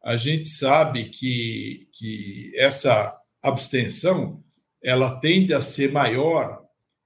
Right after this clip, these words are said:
em regiões mais, é, menos densamente povoadas, menos urbanizadas e de menor renda. É preciso saber em cada, em cada região do país, é,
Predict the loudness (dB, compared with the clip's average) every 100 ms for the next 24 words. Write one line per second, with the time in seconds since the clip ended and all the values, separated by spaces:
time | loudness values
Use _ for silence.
0 | _ _ -2 0 0 -2 -4 -10 -6 -2
1 | 0 0 2 2 2 0 -4 -4 0 2
2 | 2 0 -6 -8 _ _ _ -8 -2 0
3 | 0 2 2 2 0 0 0 0 -2 0
4 | -2 -4 -6 -6 -4 0 2 2 0 -6
5 | -12 -16 _ -4 2 4 4 4 2 2
6 | 2 2 2 0 -4 0 0 0 -4 -6
7 | -14 _ _ _ _ _ -4 -2 0 0
8 | 2 2 2 2 0 -2 -8 -16 _ _
9 | _ -2 2 4 4 2 2 0 2 0
10 | 0 0 2 2 0 -2 -4 -8 -10 -8
11 | -6 0 2 4 2 2 2 2 0 -2
12 | 0 2 2 -2 -8 -14 _ _ _ -12